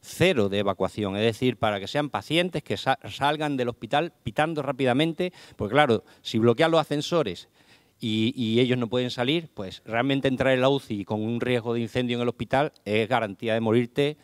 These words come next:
cien por cien. Mm, entonces la cuestión es, ¿qué motivo es el que a mí se me escapa, porque no lo conozco todo, lógicamente, estructural, eh, organizativo, logístico, que hace que los gestores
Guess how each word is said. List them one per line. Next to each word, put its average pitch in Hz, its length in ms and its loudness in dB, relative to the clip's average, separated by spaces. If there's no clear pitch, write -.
cien 107 160 -8
por 101 100 -6
cien. 160 260 2
Mm, 107 500 -2
entonces 147 260 2
la 139 100 4
cuestión 147 340 0
es, - 200 -6
¿qué 151 100 4
motivo 170 440 2
es 175 160 2
el 151 140 0
que 135 120 2
a 120 60 4
mí 156 140 0
se 175 100 -6
me 165 100 0
escapa, 165 440 -2
porque - 260 -10
no 110 120 0
lo 117 120 0
conozco 127 320 -4
todo, 127 200 0
lógicamente, 117 580 -6
estructural, 113 840 -2
eh, 107 380 -6
organizativo, 113 760 -4
logístico, 160 580 -6
que 135 140 0
hace 185 340 -4
que 139 100 -4
los 123 220 -2
gestores 180 560 -8